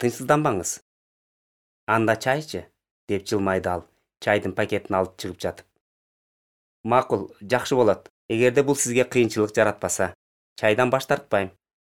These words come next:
Анын бетине жылмаюу жайылып кетти. Анан ал өзүнүн караңгы көз айнегин алып койду. «Таптакыр кыйынчылык жаратпайт, жигит. Чын дилим менен». Фокусник сыяктуу ал өзүнүн сумкасынан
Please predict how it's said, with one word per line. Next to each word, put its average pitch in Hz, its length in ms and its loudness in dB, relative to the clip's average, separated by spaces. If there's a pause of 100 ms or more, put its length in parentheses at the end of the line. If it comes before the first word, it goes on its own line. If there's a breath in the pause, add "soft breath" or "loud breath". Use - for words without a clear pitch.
(540)
Анын 107 260 0
бетине 117 340 0
жылмаюу 113 440 2
жайылып 113 340 0
кетти. - 380 -12 (240)
Анан 95 320 -2
ал 101 160 2 (320 soft breath)
өзүнүн 95 320 -2
караңгы 95 440 0
көз 101 220 2
айнегин 87 380 -4
алып 95 260 -4
койду. 80 300 -10 (640)
«Таптакыр 127 600 -2
кыйынчылык 113 480 0
жаратпайт, 101 640 0 (220)
жигит. 95 380 -8 (600)
Чын 117 240 2
дилим 127 280 2
менен». 82 300 -6 (880)
Фокусник 147 420 0
сыяктуу 123 580 0 (240)
ал 127 220 0
өзүнүн 127 320 0
сумкасынан 120 720 0